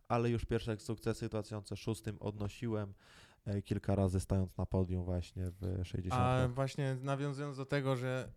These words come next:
Speaker 2: y, ogólnie w całym Lublinie jest w ogóle klan motocyklowy.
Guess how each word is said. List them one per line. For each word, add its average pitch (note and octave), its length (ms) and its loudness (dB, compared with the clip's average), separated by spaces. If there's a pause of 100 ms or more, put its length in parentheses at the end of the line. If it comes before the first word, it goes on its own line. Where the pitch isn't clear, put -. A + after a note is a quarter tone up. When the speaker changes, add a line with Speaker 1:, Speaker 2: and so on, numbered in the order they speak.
(140)
Speaker 2:
y, A2+ 220 -12
ogólnie C#3 640 2
w - 320 -20
całym C#3+ 340 6
Lublinie C#3+ 380 4
jest A2+ 180 -2
w A#2+ 60 -6
ogóle B2 320 -2
klan B2+ 280 2
motocyklowy. A2+ 880 -2